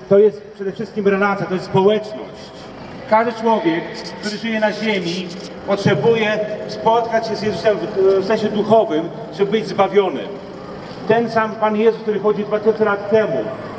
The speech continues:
uzdrawiał, uwalniał, jest dzisiaj tu obecny w swoim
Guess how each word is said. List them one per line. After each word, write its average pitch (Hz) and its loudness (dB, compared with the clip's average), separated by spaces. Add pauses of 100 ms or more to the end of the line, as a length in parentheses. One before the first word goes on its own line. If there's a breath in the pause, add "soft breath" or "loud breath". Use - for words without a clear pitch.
(140)
uzdrawiał, 202 2 (420)
uwalniał, 214 2 (540)
jest 196 0
dzisiaj 233 4
tu 220 2
obecny 202 2 (260)
w - -6
swoim 202 4